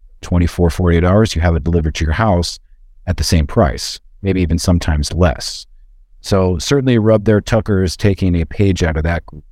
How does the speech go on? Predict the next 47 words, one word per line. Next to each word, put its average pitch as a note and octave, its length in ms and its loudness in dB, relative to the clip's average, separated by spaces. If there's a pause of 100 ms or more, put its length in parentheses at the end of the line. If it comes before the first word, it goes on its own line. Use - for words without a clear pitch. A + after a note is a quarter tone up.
(580)
um, C2+ 340 -2 (180)
and D#2+ 160 -2
that D#2+ 180 -2
strategy. D2 640 -2 (680)
But E2 240 0
the, D#2+ 480 2 (400)
the E2 200 0
comment B2+ 360 0
that G2 120 0
we're F2+ 100 -2
referencing F#2+ 600 0
is E2 280 0
Mark F#2 220 -2
Sheffield. E2+ 640 0 (1000)
Uh, E2+ 140 -2
he F#2 100 2
had G#2 100 4
a F#2+ 40 2
LinkedIn F#2+ 320 0
post F#2 240 0
that - 60 -4
said, F2+ 180 0
"I F2+ 100 0
had F2+ 120 0
a D#2 40 -6
couple E2+ 500 0 (380)
dealers F2+ 320 0
who E2 100 -2
reached D#2+ 240 -2
out F#2 160 0
to - 80 -6
me F#2 60 0
today, F2+ 260 0
want E2 220 -4
to D#2 40 -2
know D#2 80 -4
my - 320 -12
thoughts F#2 160 -2
on F2 160 2
this." F2 380 -2 (320)
And G#2+ 100 -10
he G2+ 40 0
says B2+ 220 2
he's B2 160 -4
a B2+ 40 0
little B2 180 0
torn. G#2 420 0